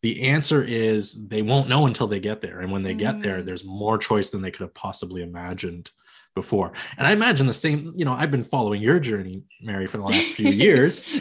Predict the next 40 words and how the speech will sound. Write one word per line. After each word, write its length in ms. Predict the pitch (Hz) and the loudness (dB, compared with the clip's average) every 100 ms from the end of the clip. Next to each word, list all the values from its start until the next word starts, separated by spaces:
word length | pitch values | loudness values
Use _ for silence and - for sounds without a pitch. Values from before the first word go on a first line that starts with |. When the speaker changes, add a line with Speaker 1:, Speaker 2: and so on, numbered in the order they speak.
| - | -4
Speaker 2:
Yeah. 180 | 214 214 | -2 2
Speaker 1:
And 140 | 214 | 2
I 60 | 196 | 4
know 160 | 120 | 4
the 100 | 160 | 2
stuff 260 | - 113 - | 2 -2 -2
that 120 | 104 | -2
you've 160 | 107 117 | 0 -2
been 120 | 113 | -2
up 160 | 110 110 | -4 -4
to 120 | 113 | -6
and 120 | 101 | -4
the 40 | |
different 260 | 98 104 104 | -4 -2 -2
trainings 380 | 113 110 113 101 | -2 -2 -2 -4
you've 200 | 92 92 | -6 -2
done. 440 | 127 113 98 98 - - | 2 2 0 -4 -8 -16
Speaker 2:
Yeah. 360 | 214 - 202 98 117 | -12 -10 -10 -10 -4
Speaker 1:
And 160 | 107 | -2
I'm 240 | 113 127 131 | 2 2 4
looking 520 | 135 175 - 156 143 | 6 4 4 0 0
at, 220 | 127 - _ _ | -2 -6 _ _
you 160 | 131 117 | -10 -6
know, 160 | 104 | -4
you're 240 | 107 107 151 | -4 2 4
one 120 | 143 | 6
of 60 | 131 | 4
those 120 | 113 | 2
people 340 | 123 120 113 | -2 -2 0
who 120 | 104 | 0
it's 200 | 101 - | -2 -4
re-, 160 | 107 107 - | -8 -8 -4
like, 200 | 107 101 | -2 0
you 80 | 135 | 0
can 160 | 110 92 | -2 -2
see 540 | - - 190 202 151 | -4 0 4 6 8
the 100 | 110 | 6
transformation 680 | - 110 101 104 101 - 95 | 2 -2 -2 -4 -4 -4 -6
on 180 | 92 90 | -6 -8
your 200 | 87 | -10